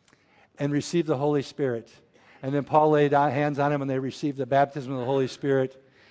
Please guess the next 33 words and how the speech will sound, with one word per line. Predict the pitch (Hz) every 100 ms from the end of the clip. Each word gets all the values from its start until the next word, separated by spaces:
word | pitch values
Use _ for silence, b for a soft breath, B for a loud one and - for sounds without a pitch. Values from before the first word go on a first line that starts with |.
| b b b -
And | 165
then | 190 254
if | -
you | 220
continue | - 185 233 262 240
to | 185
read | 165 165 135 104 98 _ _ 135
that | 151 151
chapter, | - 156 147 - 107 98 _ b b b b b
and | 143
I'm | 160 180
not | 175
going | 175 160
to | 160
read | 160 151
all | 147 156
of | 143
the |
verses, | 135 143 - 117 -
but | 143
as | 135
you | 170
continue | - 160 - 240 208
to | 156
read, | 170 156 139 113 B B B
you | 156 208
get | 220 214
a | 151
sense | - 190 156 -
of | 123
what | 147 143
took | 156 127
place | - 143 120 - - -